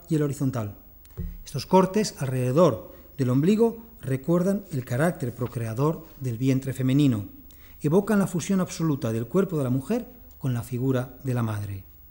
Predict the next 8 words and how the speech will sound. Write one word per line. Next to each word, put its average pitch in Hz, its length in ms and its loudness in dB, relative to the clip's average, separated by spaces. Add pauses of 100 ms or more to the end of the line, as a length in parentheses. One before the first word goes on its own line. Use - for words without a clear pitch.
(440)
El 117 80 -6
ombligo 120 500 -2 (300)
es - 120 -8
el 127 60 -2
elemento 123 460 0
básico 160 540 0 (260)
de 127 120 -2
relación 139 540 0